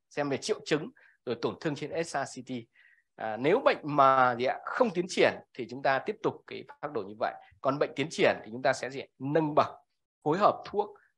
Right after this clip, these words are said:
rồi là gì ạ? À, hội đồng hội chẩn đa chuyên khoa sẽ quyết định xem là bệnh nhân sẽ,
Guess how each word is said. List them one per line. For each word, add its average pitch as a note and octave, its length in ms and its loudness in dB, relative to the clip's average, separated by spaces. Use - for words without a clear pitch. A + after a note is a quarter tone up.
rồi A#2+ 200 0
là A2+ 120 2
gì A2+ 140 -6
ạ? G2 140 -4
À, F#2+ 400 -10
hội - 260 -4
đồng G#2+ 280 -2
hội G2+ 140 -10
chẩn G2+ 200 -6
đa A2 80 -2
chuyên A#2+ 160 -8
khoa A#2 200 2
sẽ - 200 -8
quyết D4+ 140 0
định - 200 -4
xem A2+ 320 -2
là F#2 380 -2
bệnh A2 160 -4
nhân A2 300 -2
sẽ, G#2+ 340 -8